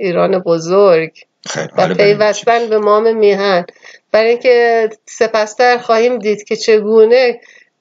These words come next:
Speaker 1: تکه های جدا شده از مام میهن به آغوش میه-، مام برمیگردن.
Speaker 2: برخواهد داشت.
Speaker 1: بله.
Speaker 2: همین الان، به راستی، اه، از، اه، از اندیشه‌های خود ما رو،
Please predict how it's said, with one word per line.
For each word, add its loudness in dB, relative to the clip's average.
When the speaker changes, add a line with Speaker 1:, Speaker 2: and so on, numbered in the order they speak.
Speaker 1:
تکه 0
های 2
جدا 0
شده 2
از 2
مام 2
میهن 2
به 0
آغوش 0
میه-، 2
مام 2
برمیگردن. -2
Speaker 2:
برخواهد -2
داشت. -12
Speaker 1:
بله. -2
Speaker 2:
همین -2
الان، -6
به 2
راستی، -2
اه، 0
از، -2
اه، 0
از -6
اندیشه‌های -2
خود 0
ما 0
رو، 2